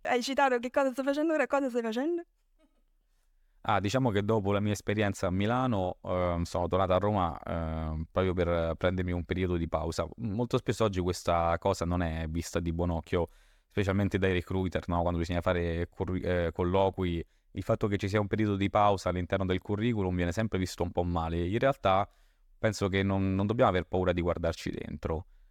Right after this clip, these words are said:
Speaker 2: e che il tempo sia sempre relativo, ognuno ha i suoi tempi, quindi, mm, fu una cosa nuova per me perché il mondo intorno a me non mi diceva che era una cosa sensata prendersi dei mesi. Io alla fine me li sono presi con l'ottica di mettere un po' in discussione anche il percorso di studi che ho,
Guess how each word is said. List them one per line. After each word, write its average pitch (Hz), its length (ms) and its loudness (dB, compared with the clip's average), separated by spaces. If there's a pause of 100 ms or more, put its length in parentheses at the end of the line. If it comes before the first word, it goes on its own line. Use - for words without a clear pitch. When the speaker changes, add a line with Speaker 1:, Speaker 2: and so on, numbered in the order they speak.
(180)
Speaker 2:
e 82 320 -2
che - 100 -2
il 92 140 2
tempo 104 280 0
sia 80 120 -2
sempre 90 300 0
relativo, 82 480 0
ognuno 85 220 0
ha - 20 0
i 82 40 0
suoi 82 140 -4
tempi, 82 340 0
quindi, 82 540 0
mm, 82 200 -6 (500)
fu - 180 -4
una 101 140 2
cosa 113 200 2
nuova 110 200 4
per 98 140 0
me 117 140 2
perché 87 540 -2
il 87 100 -4
mondo 98 380 0
intorno 92 300 2
a - 20 0
me 104 80 2
non 95 140 0
mi 87 80 0
diceva 90 380 0
che 82 60 -4
era 85 100 -2
una 82 140 -2
cosa 82 460 0
sensata 82 640 -2
prendersi 87 400 -4
dei 85 120 0
mesi. 90 480 -2 (680)
Io 90 300 2
alla 87 220 0
fine 95 220 2
me 82 80 0
li 85 80 0
sono 92 220 0
presi 82 880 -2
con - 160 -4
l'ottica 87 380 0
di 82 200 0
mettere 90 320 0
un 90 60 -2
po' - 120 -2
in 117 40 2
discussione 101 500 0
anche 95 280 -2
il 85 320 0
percorso - 380 -6
di 90 60 0
studi 90 220 -2
che 87 80 0
ho, 85 80 -2